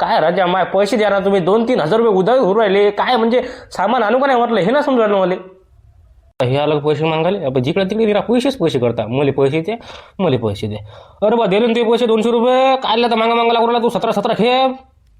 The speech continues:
काय किती? दोनशे रुपये? अरे ते वरचे दिले ना तुम्ही ना, तीन हजार दोनशे रुपये तुमच्यावर उधारी होती ना, तुम्ही ना फक्त दोनशे रुपये दिले, बाकीचे तीन हजार कुठं दिले? अरे देतो ना, काय नाही, मी काय चाललो का कुठं? मी,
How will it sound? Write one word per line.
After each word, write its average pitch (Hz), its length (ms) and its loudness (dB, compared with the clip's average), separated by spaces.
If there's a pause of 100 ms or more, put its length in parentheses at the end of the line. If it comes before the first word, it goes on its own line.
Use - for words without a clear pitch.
(340)
काय - 160 -2
किती? 285 420 0
दोनशे 302 360 2
रुपये? 302 260 2
अरे 226 280 2
ते 240 200 0
वरचे 262 320 2
दिले 240 220 0
ना 226 60 2
तुम्ही 220 240 2
ना, 202 340 2
तीन 196 280 0
हजार 175 200 2
दोनशे 180 340 0
रुपये 196 180 2
तुमच्यावर 185 320 2
उधारी 170 280 0
होती 156 240 0
ना, 233 280 0 (540)
तुम्ही 247 180 2
ना 240 100 2
फक्त 254 300 -2
दोनशे 277 560 0
रुपये 254 300 2
दिले, 202 360 2
बाकीचे 220 380 0
तीन 254 260 0
हजार 240 160 2
कुठं 262 260 -2
दिले? 220 300 2 (1120)
अरे 139 120 2
देतो 131 200 -2
ना, 107 260 -2
काय - 200 -4
नाही, 226 120 2
मी 226 60 2
काय 220 80 -2
चाललो 240 200 0
का 262 60 0
कुठं? 262 220 2
मी, 247 100 0